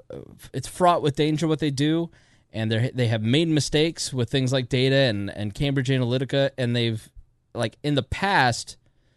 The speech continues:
Zuckerberg has owned up to that stuff. And he's listened and he said, "Hey,"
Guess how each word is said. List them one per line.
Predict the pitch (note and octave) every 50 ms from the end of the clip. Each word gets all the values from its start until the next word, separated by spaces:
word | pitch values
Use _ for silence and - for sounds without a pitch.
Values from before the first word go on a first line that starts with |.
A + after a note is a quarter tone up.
| _ _ _ _ _ _ _ _ _ -
Zuckerberg | C#3 B2+ - - - - F#3+ D#3 D#3+ D#3 C3+
has | D3+ C#3 A#2+ C3+ - -
owned | D3+ D3+ D3+ C#3 C3
up | C#3 C3+ -
to | - A#2+
that | G2 G2 - - -
stuff. | - - F#2 - - - - -
And | - A#2 A#2
he's | B2+ B2 A2+ G#2+
listened | A2 B2+ D#3 D#3 - - D3+ C#3+ C3+ C3+ C3+
and | - A#2 B2 A#2
he | A#2 B2
said, | A2 - - A#2+ A2+ A2+ A2+ G#2+ G#2+
"Hey," | G#2+ D3+ F3 E3 D3 C3+ C3 B2+